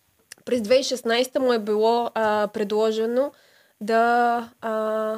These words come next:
създаде блокчейн за OneCoin. Тогава не са имали такъв. А, общо взето Ружа му е обещала апартамент, а,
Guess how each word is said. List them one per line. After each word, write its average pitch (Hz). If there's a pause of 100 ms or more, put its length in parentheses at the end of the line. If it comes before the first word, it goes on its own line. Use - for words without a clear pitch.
(140)
създаде 240 (320)
блокчейн 214 (540)
за 208 (180)
OneCoin. 202 (280)
Тогава 226
не 220
са 220
имали 196
такъв. - (1200)
А, 247 (400)
общо 294
взето 294
Ружа 311
му 294
е 262
обещала 247
апартамент, 220 (420)
а, 254